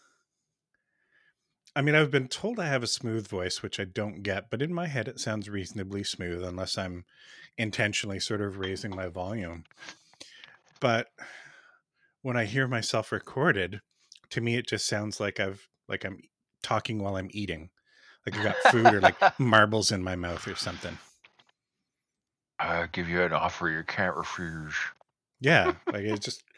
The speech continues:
Speaker 1: like, I'm chewing my words, and it does not sound like that in my head at all.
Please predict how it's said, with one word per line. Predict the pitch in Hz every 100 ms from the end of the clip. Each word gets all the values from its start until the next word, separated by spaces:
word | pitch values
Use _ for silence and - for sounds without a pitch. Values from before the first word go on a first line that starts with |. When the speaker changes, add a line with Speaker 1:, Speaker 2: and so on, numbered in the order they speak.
| - - -
Speaker 1:
like, | 110
I'm | 110
chewing | - - 147 123 104
my | 98
words, | 95 120 113 87 87 - - - - 123
and | 113 107
it | 101
does | 147 131
not | 110 98
sound | - 110 101
like | 92
that | - 98 90
in |
my | 85
head | 85 95 87
at | 80
all. | 80 92